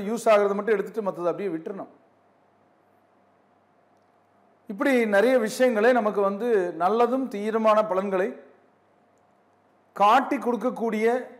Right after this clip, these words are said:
நல்வழி நம்மளை படுத்தி செல்லக்கூடிய நிலைகளை விரதமும் வழிபாடும் கொடுக்கும். விரதம் இருக்க முடியலன்னா வழிபாடு செஞ்சாலும் கூட போதும். ஆக முருகன் வழிபாடு இன்னைக்கு மிகச்சிறந்த நற்பலன்களையும், கோபங்களை கட்டுப்படுத்துறதுல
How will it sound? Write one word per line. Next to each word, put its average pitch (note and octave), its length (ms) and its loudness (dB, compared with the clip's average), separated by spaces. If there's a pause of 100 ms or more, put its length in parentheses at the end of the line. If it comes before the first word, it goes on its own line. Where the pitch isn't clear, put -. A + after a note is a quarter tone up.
(320)
நல்வழி A#3 480 0 (100)
நம்மளை G#3 200 0 (100)
படுத்தி G3 320 -4 (100)
செல்லக்கூடிய G#3+ 560 -4 (1600)
நிலைகளை A#3+ 560 2 (160)
விரதமும் A#3+ 520 4 (140)
வழிபாடும் A3+ 600 4
கொடுக்கும். E3 360 -6
விரதம் G3+ 280 -2
இருக்க G#3 160 -4
முடியலன்னா G3+ 440 -4 (520)
வழிபாடு G#3+ 500 4
செஞ்சாலும் G3 320 -6
கூட F3+ 160 -6
போதும். D3 220 -6
ஆக F3 140 -2
முருகன் G3+ 420 -6
வழிபாடு E3+ 420 0 (540)
இன்னைக்கு D#3+ 280 -8
மிகச்சிறந்த G#3 560 -2
நற்பலன்களையும், E3+ 840 -2 (500)
கோபங்களை F#3+ 480 4
கட்டுப்படுத்துறதுல D#3+ 840 -4